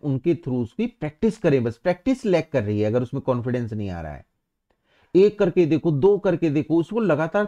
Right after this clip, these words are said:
तब तक करो। मैं तो ये कह रहा हूं दस एक दिन में करके रख दो आप, टाइम बेस होके, वो एक मिनट में एक क्वेश्चन, एक मिनट में एक क्वेश्चन, आप उसे करके तो देखो एक बार, जोर लगा के,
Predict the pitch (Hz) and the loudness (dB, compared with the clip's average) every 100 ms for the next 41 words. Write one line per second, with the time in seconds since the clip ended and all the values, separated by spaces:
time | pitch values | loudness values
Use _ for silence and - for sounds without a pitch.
0 | - 151 - - 180 202 - _ - 156 | -2 -4 -4 -4 0 0 -2 _ -6 0
1 | 202 190 185 214 139 170 190 - 180 208 | 0 0 0 2 2 2 0 2 2 4
2 | 202 208 208 - 170 156 117 92 101 95 | 2 2 2 0 0 0 0 0 -2 -2
3 | 92 _ _ _ _ _ _ _ _ _ | -6 _ _ _ _ _ _ _ _ _
4 | _ _ - 208 233 214 196 - 143 117 | _ _ -2 0 4 4 4 4 -2 0
5 | 98 - - 147 208 196 196 180 202 180 | -4 -4 0 4 4 2 -2 -2 -2 0
6 | 180 170 147 156 165 175 190 185 180 180 | 0 0 -2 -2 -2 0 -2 -2 -4 -2
7 | 143 - 113 90 _ _ - 160 214 269 | -4 -4 -8 -8 _ _ -4 -2 -2 -4
8 | - 185 202 202 175 151 - 262 185 151 | -2 0 2 2 2 2 0 -2 0 -2
9 | 104 101 156 156 147 135 123 95 | -2 0 2 4 2 2 -2 -6